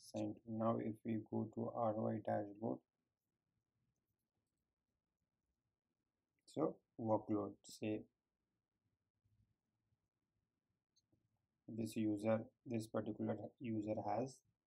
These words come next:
one. So similarly,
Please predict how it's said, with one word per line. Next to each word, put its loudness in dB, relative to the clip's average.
one. 0
So -4
similarly, 4